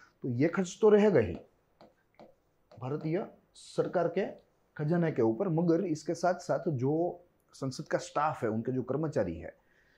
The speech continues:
उनका एकोमोडेशन भी लगेगा। साथ ही में जो सांसद है, जो अलग-अलग विभिन्न मत क्षेत्रों से निर्वाचित, निर्वाचित होके आए हैं, तो उनके आवास का भी, उनके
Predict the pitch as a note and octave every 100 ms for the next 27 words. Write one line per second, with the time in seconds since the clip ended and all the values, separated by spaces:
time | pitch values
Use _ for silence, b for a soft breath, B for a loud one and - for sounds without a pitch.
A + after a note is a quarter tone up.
0 | b b C#3+ D3 - C#3 F3 E3+ E3 E3
1 | E3 D#3 E3+ E3+ - C#3+ D#3 D#3 D#3 D#3
2 | - D3 E3+ G#3+ D#3+ F3 D#3 E3 C3 -
3 | - D#3+ F#3+ G3+ D3 F2+ - - _ _
4 | _ _ _ C#3 - C3 D3+ D#3 D3 C3
5 | C3 E3 C#3+ D3 E3+ D3+ C#3+ F3+ D#3 B2
6 | - - B2 C3+ D3 D#3 C#3+ - - B2
7 | C#3+ D3+ - A#2+ B2 - C3+ D3+ G#2 A3
8 | - _ b b b b - - - E3+
9 | G3 A#3 A3+ E3 F3 F#3+ - - F3 D#3+
10 | E3+ - D3 D3 D#3 D#3 D#3+